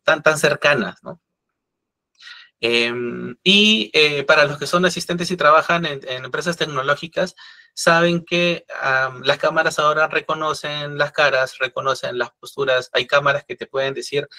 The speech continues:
cuánto, cuánto, em, cuánto de talla tiene la persona, cuánto pesa la persona,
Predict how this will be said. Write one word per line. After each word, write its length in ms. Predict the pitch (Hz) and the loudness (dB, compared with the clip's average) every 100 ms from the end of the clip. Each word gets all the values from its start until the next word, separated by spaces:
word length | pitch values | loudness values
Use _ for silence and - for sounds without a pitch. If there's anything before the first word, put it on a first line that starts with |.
| - _ | -20 _
cuánto, 640 | - 143 139 - 147 143 - | 2 2 0 0 2 2 2
cuánto, 880 | 143 147 156 147 143 135 127 127 - | 0 2 0 0 0 -2 -4 -10 -10
em, 640 | 123 120 117 117 120 120 | -6 -4 -6 -8 -12 -8
cuánto 420 | - 143 147 147 | 0 2 2 0
de 120 | 143 127 | 0 4
talla 280 | 147 143 | 4 4
tiene 240 | 139 147 147 | 0 -2 -2
la 100 | 139 | -2
persona, 440 | - - 143 147 | -2 -2 0 0
cuánto 340 | - 143 143 143 | 2 2 2 0
pesa 240 | 147 147 | -2 0
la 120 | 139 | 0
persona, 540 | - - 143 143 143 | -2 -6 -4 -2 -4